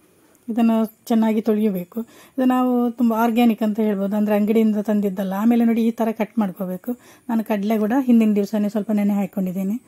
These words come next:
ಒಂದು ನಿಮ್ಗೆ ಎಷ್ಟು ಬೇಕೋ ಅಷ್ಟು ತಗೊಳ್ಬೋದು. ನಾನು ಒಂದು ಎರಡು, ಒಂದೂವರೆ cup ಇತ್ತು, ಅದು ಸ್ವಲ್ಪ ಜಾಸ್ತಿ ಆಗಿದೆ ನೋಡಿ. ಹಾಗೆ ಇದನ್ನು cut ಮಾಡಿ ಆದ್ಮೇಲೆ ನಾವು ಇದನ್ನು ಸ್ವಲ್ಪ ನೀರುಳ್ಳಿ ಕೂಡ ಹಾಕ್ಕೊಂಡಿದ್ದೀನಿ ನಾನು.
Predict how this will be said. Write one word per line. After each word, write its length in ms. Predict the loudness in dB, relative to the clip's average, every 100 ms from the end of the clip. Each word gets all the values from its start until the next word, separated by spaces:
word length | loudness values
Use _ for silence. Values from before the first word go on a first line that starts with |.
| _ _ _ _ _ _ -6 -4 0
ಒಂದು 180 | 2 4
ನಿಮ್ಗೆ 260 | 6 6
ಎಷ್ಟು 200 | 4 2
ಬೇಕೋ 260 | 2 2 0
ಅಷ್ಟು 220 | -2 -2
ತಗೊಳ್ಬೋದು. 480 | 0 0 -2 -2 0
ನಾನು 220 | 0 0
ಒಂದು 160 | -2 -2
ಎರಡು, 280 | -2 -2
ಒಂದೂವರೆ 420 | 4 4 6 4 2
cup 260 | -2 -6
ಇತ್ತು, 180 | -10 -10
ಅದು 100 | -6
ಸ್ವಲ್ಪ 200 | -6 -4
ಜಾಸ್ತಿ 320 | -6 -6 -6
ಆಗಿದೆ 180 | -8 -8
ನೋಡಿ. 260 | -10 -12 -16 _ _ _ -6
ಹಾಗೆ 140 | -2
ಇದನ್ನು 180 | 0 0
cut 260 | -2 -2 0
ಮಾಡಿ 160 | 0
ಆದ್ಮೇಲೆ 360 | -2 -4 -4 0
ನಾವು 220 | 2 2
ಇದನ್ನು 300 | 0 0 0
ಸ್ವಲ್ಪ 200 | -2 2
ನೀರುಳ್ಳಿ 320 | 4 4 4
ಕೂಡ 120 | 2 0
ಹಾಕ್ಕೊಂಡಿದ್ದೀನಿ 520 | -2 -4 -6 -4 -4
ನಾನು. 460 | -2 -4 -6 -14